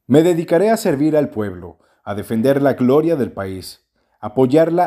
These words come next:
aplicación de las leyes y la justicia. Protegeré la libertad y la dignidad de las personas y los derechos de la nación reconocidos por la Constitución.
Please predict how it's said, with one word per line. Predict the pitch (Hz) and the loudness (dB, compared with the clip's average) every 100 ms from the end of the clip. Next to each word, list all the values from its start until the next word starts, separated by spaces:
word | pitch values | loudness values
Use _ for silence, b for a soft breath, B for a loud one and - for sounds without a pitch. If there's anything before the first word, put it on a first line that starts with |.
| - | -2
aplicación | 131 - 131 131 123 165 196 | -6 -4 -6 -6 -4 -4 -2
de | 196 | -2
las | 117 | -2
leyes | 127 165 165 165 - | -2 -2 -2 -6 -6
y | |
la | 107 | -6
justicia. | 98 104 - 104 90 98 90 _ _ _ _ _ | -6 -10 -8 -10 -10 -14 -16 _ _ _ _ _
Protegeré | 113 113 110 120 131 | -4 0 0 2 2
la | 147 | 2
libertad | 139 127 117 143 160 165 B B | 0 0 -4 -2 -2 -4 B B
y | 135 | -2
la | 151 151 | 0 0
dignidad | 156 160 151 190 | 0 0 0 0
de | 202 | 0
las | 202 | -2
personas | - 113 - 165 175 143 | -4 -8 -4 -4 -4 -6
y | |
los | 113 98 | -8 -6
derechos | 110 123 143 | -6 -4 -4
de | 131 | -2
la | 117 104 | -2 -4
nación | 98 139 151 165 | -4 -2 0 -2
reconocidos | 147 143 147 139 - 180 190 | -6 -4 -2 -4 -2 -2 -2
por | - 120 | -2 -4
la | 104 - | -4 -6
Constitución. | 104 98 - - - 110 98 87 | -10 -10 -20 -20 -8 -6 -6 -10